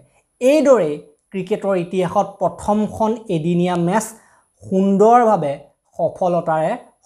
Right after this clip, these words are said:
সমাপন হয়। এই খেলখনৰ পাছৰ পৰাই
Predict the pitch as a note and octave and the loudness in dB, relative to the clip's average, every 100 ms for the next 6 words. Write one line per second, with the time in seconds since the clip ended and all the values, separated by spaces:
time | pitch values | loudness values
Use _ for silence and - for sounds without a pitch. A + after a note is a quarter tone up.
0 | - D#3+ D#3 D3 - D#3 A#3 A#3+ - - | -4 -2 0 -2 -2 -2 -4 -10 -18 -20
1 | B2 B2+ C#3 B2+ - - - A#3+ D4+ - | -10 -2 -2 -2 -6 -10 2 4 4 2
2 | A#3+ B3 B3 B3 B3 B3+ B3+ F#3 - - | 2 2 2 0 0 0 0 -4 -2 2
3 | A#3 A#3 A#3 G3 F#3+ F#3 D#3+ C#3+ | 2 2 2 4 4 4 0 -8